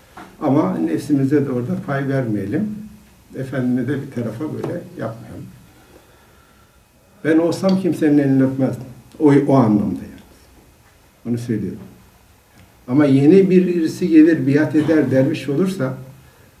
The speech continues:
o bizim sizlerle beraber Efendimiz'e nasıl davrandıysak bize karşı öyle davranacak.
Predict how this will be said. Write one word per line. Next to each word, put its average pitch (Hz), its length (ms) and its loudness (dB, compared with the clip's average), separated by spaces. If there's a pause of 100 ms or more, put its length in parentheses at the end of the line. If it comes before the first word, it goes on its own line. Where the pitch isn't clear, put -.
(200)
o 175 260 0
bizim 180 400 0 (300)
sizlerle 147 600 2
beraber 131 380 0
Efendimiz'e 139 680 0
nasıl 160 300 -2
davrandıysak 160 680 0 (280)
bize 160 280 -2
karşı 131 320 -2
öyle 143 160 2
davranacak. - 560 -10